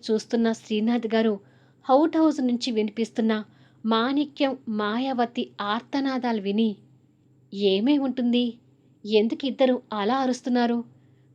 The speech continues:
అని అనుకొని శ్రీనాథ్ కొద్దిసేపటికి అవుట్ హౌస్లోకి చేరేసరికి వసుంధరాదేవి పాదాల కింద మాయావతి గుండె నలుగుతుంటుంది. అప్పటికే తలకి గాయమై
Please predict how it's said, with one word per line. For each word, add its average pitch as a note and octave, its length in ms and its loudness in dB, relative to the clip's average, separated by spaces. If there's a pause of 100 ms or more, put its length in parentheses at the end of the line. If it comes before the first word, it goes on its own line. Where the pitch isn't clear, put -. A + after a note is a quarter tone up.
(140)
అని D4+ 220 6
అనుకొని A#3 520 0 (320)
శ్రీనాథ్ D#4 500 4 (240)
కొద్దిసేపటికి A#3 960 -2 (380)
అవుట్ D#4 280 4
హౌస్లోకి A#3 500 0 (140)
చేరేసరికి G#3+ 720 -2 (520)
వసుంధరాదేవి C4+ 960 2
పాదాల A3+ 560 -2
కింద A3+ 300 -2 (580)
మాయావతి B3+ 800 2
గుండె G#3 480 0 (200)
నలుగుతుంటుంది. G3 840 -4 (1400)
అప్పటికే D4+ 580 4
తలకి C#4 640 2
గాయమై A3+ 640 2